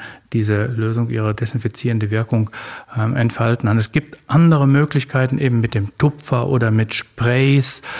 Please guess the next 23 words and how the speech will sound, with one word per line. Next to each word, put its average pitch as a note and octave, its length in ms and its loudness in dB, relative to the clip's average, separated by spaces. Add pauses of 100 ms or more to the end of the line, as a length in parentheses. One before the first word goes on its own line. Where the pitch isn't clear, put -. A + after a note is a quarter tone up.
(220)
Ähm, A#2 580 2 (140)
das B2+ 200 -2
ist - 180 -6
aber A#2+ 320 2
nicht A#2+ 240 2
so A2+ 120 0
wirksam. G#2+ 460 -2
Dieses A2 400 -2 (120)
Nabeldippen, A#2 1000 -2
wie C#3+ 80 2
man C3+ 160 2
das B2 160 -4
auch A#2+ 140 -2
nennt, A#2 280 -2
das A2 140 -2
hat A2+ 140 -2
sich A2 140 -6
etabliert A2 540 -2
und A2 120 -6
das G#2+ 140 -8
wird B2+ 140 -6
allgemein G#2+ 380 -2
empfohlen. G#2+ 460 -4